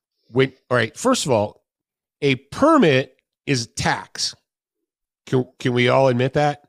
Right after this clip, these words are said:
When the government says, "You have to give us money in order to do something," that's a tax. Now, they might not use the word T A X, but it is a tax.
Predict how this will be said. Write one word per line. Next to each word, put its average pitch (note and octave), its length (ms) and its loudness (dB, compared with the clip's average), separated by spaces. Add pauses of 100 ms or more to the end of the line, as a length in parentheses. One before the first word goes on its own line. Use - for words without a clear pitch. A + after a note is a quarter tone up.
(680)
When D3 160 0
the C3+ 80 0
government A3+ 500 2
says, C#3+ 400 2 (220)
"You F#3+ 300 2
have A#3 280 0
to D#3+ 80 -2
give G3+ 320 0
us E3 220 0
money D3 540 0 (320)
in C#3 120 0
order D3+ 280 4
to - 120 -10
do B2 320 -6
something," A3+ 580 -2 (840)
that's G#2 320 -4
a F3+ 60 -2
tax. - 680 -10 (880)
Now, B2+ 220 -2
they E3 240 2
might F#3 220 0
not C#3 280 -4
use G3 260 -2
the D3+ 100 0
word A2+ 400 0 (320)
T E3 320 -6
A A#2+ 240 -4
X, E3 500 -2 (200)
but D3+ 160 2
it E3 120 0
is C4+ 220 0
a C#3+ 60 -4
tax. - 560 -12